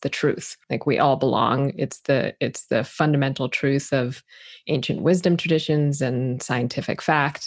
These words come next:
Like, we, we belong, we're all interconnected, and we just have to come back to that knowing.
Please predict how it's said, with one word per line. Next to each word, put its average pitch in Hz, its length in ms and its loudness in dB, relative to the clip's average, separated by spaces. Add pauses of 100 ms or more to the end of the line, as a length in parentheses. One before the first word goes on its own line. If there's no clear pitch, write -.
(100)
Like, 135 360 -4
we, 139 340 0
we 156 100 2
belong, 143 400 2
we're 120 140 0
all 131 220 2
interconnected, 131 1000 -2
and 127 260 -2 (460)
we 151 80 0
just 151 160 -2
have 156 160 -4
to 107 380 0
come 143 260 0
back 135 380 0
to - 140 -6
that 131 240 -2
knowing. 151 560 2